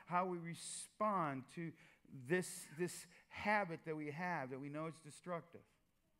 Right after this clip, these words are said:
"Do not let your heart envy sinners." And don't let your heart lean over and go,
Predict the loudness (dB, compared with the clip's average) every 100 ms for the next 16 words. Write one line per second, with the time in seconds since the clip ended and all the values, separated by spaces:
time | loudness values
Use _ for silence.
0 | _ _ _ _ _ _ _ _ _ -4
1 | 0 2 2 2 2 4 4 2 -4 -20
2 | -20 _ _ _ _ _ _ _ -6 -4
3 | -4 4 6 6 2 -6 -6 -4 -4 -4
4 | -6 -8 -6 -6 -6 -10 -20 -20 -20 _
5 | _ _ _ _ _ _ _ _ -16 -4
6 | 0 2 0 0 -2 -2 -6 -6 -16 -12
7 | -8 0 4 4 2 0 2 2 2 2
8 | -2